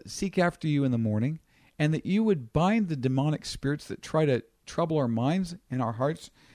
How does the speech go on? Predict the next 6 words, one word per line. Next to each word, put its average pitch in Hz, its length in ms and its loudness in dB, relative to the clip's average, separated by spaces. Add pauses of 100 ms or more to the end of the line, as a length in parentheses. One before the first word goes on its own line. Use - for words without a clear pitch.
(140)
in 143 120 2
these 131 320 -2
hours, 139 460 -6 (300)
these 127 160 -8
final 131 340 0
hours, 131 340 -4